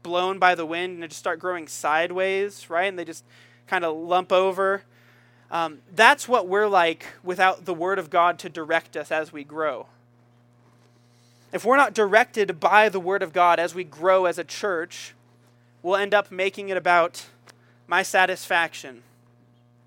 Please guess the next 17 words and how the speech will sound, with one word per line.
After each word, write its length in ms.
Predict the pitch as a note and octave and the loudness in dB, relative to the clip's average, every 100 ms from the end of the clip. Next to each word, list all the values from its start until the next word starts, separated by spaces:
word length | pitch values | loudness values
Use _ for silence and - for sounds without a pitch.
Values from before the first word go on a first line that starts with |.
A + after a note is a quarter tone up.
| _ _ _ _ _ _ _ _ | _ _ _ _ _ _ _ _
We'll 100 | F3+ | -4
end 100 | G3+ | 2
up 140 | G#3 G3 | 2 0
making 360 | G3+ G3+ G#3 | -4 -4 -6
it 60 | G3 | -6
about 340 | F#3 F3+ F3 F3 | 2 4 2 0
a 100 | F3 | -8
super 480 | - G#3+ G#3 G3 | -8 -8 -4 -4
charismatic, 720 | F3 - G#3+ G3 G3 F#3+ F#3+ F3+ | -4 -2 0 0 0 0 0 -4
wonderful 480 | F3 F#3 F#3 F#3 D#3+ | -8 -8 -8 -8 -8
leader. 300 | E3 D3+ C#3 | -8 -8 -6
We'll 140 | E3+ | -4
end 180 | F#3+ G#3+ | -2 -2
up 160 | A3 | -4
making 400 | G3 G3 G3 G3+ | -4 -4 -4 -6
it 80 | F#3 | -6
about 480 | F3 F3 E3+ E3 - | 0 4 4 2 -8